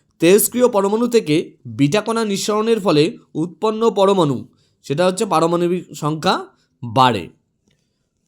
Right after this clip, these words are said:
পরে কোশ্চেন বলছে, নিচের কোনটির একাধিক যোজ্যতা দেখা যায়?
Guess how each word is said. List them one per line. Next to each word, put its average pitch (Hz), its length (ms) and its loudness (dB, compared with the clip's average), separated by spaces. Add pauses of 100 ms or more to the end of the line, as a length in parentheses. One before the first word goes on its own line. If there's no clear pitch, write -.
(160)
পরে 165 220 4
কোশ্চেন 233 320 2
বলছে, 165 320 0
নিচের 214 440 4
কোনটির 214 680 -4 (580)
একাধিক 208 460 2
যোজ্যতা 175 380 0
দেখা 135 200 0
যায়? 101 240 -8